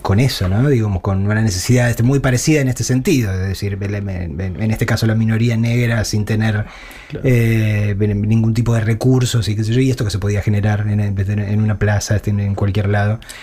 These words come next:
Speaker 1: eh, y que, y que era una ma-, maravillosa válvula de escape y cómo, cómo, cómo transformar en todo caso este, de, de, dolor en arte, ¿no?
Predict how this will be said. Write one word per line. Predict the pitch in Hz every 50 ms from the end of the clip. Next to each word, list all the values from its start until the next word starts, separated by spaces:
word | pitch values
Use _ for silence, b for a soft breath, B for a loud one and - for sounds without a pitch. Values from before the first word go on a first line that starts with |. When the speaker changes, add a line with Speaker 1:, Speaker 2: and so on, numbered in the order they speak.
| B B B B
Speaker 1:
eh, | - 123 113 107 95
y | 95 101 98
que, | 95 101 98 92 92 92
y | 95 95
que | 90 95 90 90 92
era | 98 98 92
una | 92 98 98 90 90
ma-, | 92 95 98 101 - -
maravillosa | - 113 107 107 104 101 110 110 - 110 107 104 -
válvula | - 107 107 107 104 104 104 104 104 101
de | 98
escape | - - - 120 117 113 117
y | 107
cómo, | 98 104 101 104 101 98 107
cómo, | 110 113 120 113
cómo | 110 117 120 113
transformar | 113 110 107 - - 110 113 113 113 113 113
en | 110
todo | 98 110 110 104
caso | 110 104 - 113
este, | 98 - 110 104 101 98
de, | 95 107 107 104 98 95 98
de, | 98 101 98 95 -
dolor | - 98 104 104 - - 113 113 120 120 113 113 110 110 113 113 113 113
en | 110 107 110 110 113 113 - -
arte, | - 127 120 98 85 76 - 85
¿no? | 85 107 165